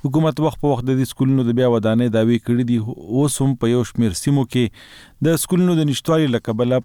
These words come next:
په زرګونو ماشومان له زده کړو بې برخې دي. په پاکستان کې په تیرو شپږو میاشتو کې درې دېرش خبریالان وژل شوي او یو شمېر نور د تشدد په پیښو کې ټپیان شوي دي.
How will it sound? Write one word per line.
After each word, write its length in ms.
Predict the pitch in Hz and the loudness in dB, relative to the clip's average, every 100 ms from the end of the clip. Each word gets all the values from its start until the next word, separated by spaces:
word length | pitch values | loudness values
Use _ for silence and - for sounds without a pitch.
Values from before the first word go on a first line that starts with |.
| - | 0
په 160 | 117 98 | -2 0
زرګونو 460 | 113 117 135 117 104 | -2 0 0 2 0
ماشومان 500 | 90 110 110 107 104 | -2 -2 0 0 0
له 120 | 98 92 | -2 -2
زده 180 | 104 - | -4 -4
کړو 140 | 98 95 | -8 -2
بې 180 | 110 101 | 0 0
برخې 260 | 113 - 113 127 | -2 -2 0 0
دي. 100 | 120 - _ - - - - - - - | -2 -8 _ -20 -20 -20 -20 -20 -20 -4
په 160 | 185 190 | 0 2
پاکستان 440 | 175 165 165 196 180 | 0 -2 -2 0 0
کې 200 | 156 175 151 | 0 0 0
په 100 | 147 | -2
تیرو 180 | 165 147 | 0 0
شپږو 260 | - 180 143 | -2 0 2
میاشتو 340 | 135 123 - 131 | 2 0 -4 -2
کې 160 | 160 139 | 0 0
درې 160 | 139 143 | 0 0
دېرش 180 | 135 - - | 0 -2 -2
خبریالان 480 | 104 107 113 120 | 0 2 2 2
وژل 260 | 110 101 101 - | 0 0 -4 -2
شوي 240 | 139 147 | -2 2
او 20 | 139 | 2
یو 100 | 135 113 | 2 0
شمېر 280 | - 123 107 113 | -2 -2 0 2
نور 120 | 151 123 | 0 -2
د 100 | 95 | -8
تشدد 360 | - - 101 110 - | -10 -6 -2 -4 -4
په 100 | 98 | -4
پیښو 260 | 107 85 - | -2 -4 -6
کې 140 | 101 | -4
ټپیان 300 | 101 107 110 - | -2 0 0 0
شوي 200 | 123 117 | 0 2
دي. 60 | 123 | 0